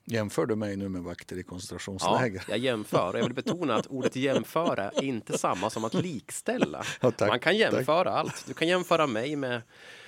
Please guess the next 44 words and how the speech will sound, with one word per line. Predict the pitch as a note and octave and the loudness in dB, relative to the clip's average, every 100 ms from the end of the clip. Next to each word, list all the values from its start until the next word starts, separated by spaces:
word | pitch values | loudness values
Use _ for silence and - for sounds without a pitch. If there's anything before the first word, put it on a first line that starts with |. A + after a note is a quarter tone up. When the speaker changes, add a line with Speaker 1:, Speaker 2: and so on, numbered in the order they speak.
| - - - - - _ - | -20 -18 -20 -20 -20 _ -8
Speaker 2:
Pol | C3 B2+ | 0 0
Pot | - C#3+ - - | 2 2 2 0
om | D3 | 0
du | |
vill | B2+ A#2+ | 2 0
också, | A#2+ - A2 | 0 -2 -2
men | G2 A#2 | -2 -6
det | - - - | -8 -14 -6
finns | C3+ B2+ | -4 0
Speaker 1:
Ja. | G#2+ | 0
Speaker 2:
stora | G2+ G2+ A#2+ | 2 2 0
skillnader. | - A2+ G#2+ B2 - _ - | -2 -6 -6 -8 -12 _ -4
Speaker 1:
Ja. | G2 G2 G2+ A2 | -4 -4 -6 0
Speaker 2:
Nej, | C#3 | 2
men | D#3 D#3+ | 4 2
det | E3+ | 0
finns | G3+ F#3 | -2 -2
någonting | A2+ G#2 G#2 | -4 -4 -4
där | G2 F#2 F2+ | -4 -4 -6
i | |
att | F2+ | -4
vi | G#2 | -2
människor, | G#2+ G#2 G#2+ G#2 F#2+ F2 | -2 -4 -4 -4 -4 -6
att | - | -6
vi | G2+ | -4
anpassar | G#2 G2 - B2 - F#2+ | -4 -4 -6 -6 -6 -6
oss, | F2 - - - _ _ - - G2+ C#3 | -6 -10 -16 -18 _ _ -20 -20 -16 -8
vår | C3+ | -4
moral | C3+ A#2 G#2 G#2+ G2+ | -2 -2 0 0 -2
efter | F#2 - F#2+ | -8 -10 -10
vår | G2 | -10
kontext | - G2+ D3+ F3 - | -8 -10 -8 -10 -12
på | - | -14
något | - - - | -14 -12 -12
sätt. | - - | -10 -4
Speaker 1:
Mm. | G2+ E2+ E2 G2+ _ _ _ _ - - | -4 -4 -6 -10 _ _ _ _ -12 -8
Men | - C3 B2+ | 2 2 2
g-, | C3 C3+ C3 | -4 -4 -2
som | B2 C#3+ | -2 -2
är | |
intressant | C#3+ B2+ - F#3+ A#3+ - | 0 0 0 0 -2 0
är | G#2 G2+ G2 | 0 2 2
att | F#2+ - | 0 -4
nu | - A2 D#3+ B3+ | -4 2 4 4